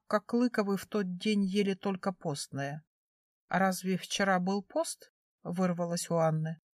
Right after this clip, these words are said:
"А как же?" — не без дальнего умысла вставил Лыков, придав лицу подобающее в данном случае благочестивое выражение.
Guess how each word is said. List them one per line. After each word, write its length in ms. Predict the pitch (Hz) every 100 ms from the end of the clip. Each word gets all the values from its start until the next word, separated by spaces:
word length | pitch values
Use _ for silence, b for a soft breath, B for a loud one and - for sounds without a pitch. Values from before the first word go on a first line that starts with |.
| _ _
"А 160 | 285 285
как 320 | 180 156 151
же?" — 240 | - 160 _ _ _ _ _ _ -
не 140 | 190
без 220 | 180 190
дальнего 560 | 180 190 180 180 180 190
умысла 560 | - 214 202 185 - 180
вставил 520 | - - 185 185 185
Лыков, 540 | 185 165 - 147 - _ _ _ _ -
придав 440 | 233 220 208 -
лицу 540 | 226 226 - 262 233 214
подобающее 880 | 233 220 214 220 190 180 - 190
в 80 | 185
данном 440 | 185 196 190 190 185
случае 500 | - 196 180 190 180
благочестивое 1000 | 180 175 175 - - - 190 180 170 165
выражение. 720 | 170 175 156 151 147 151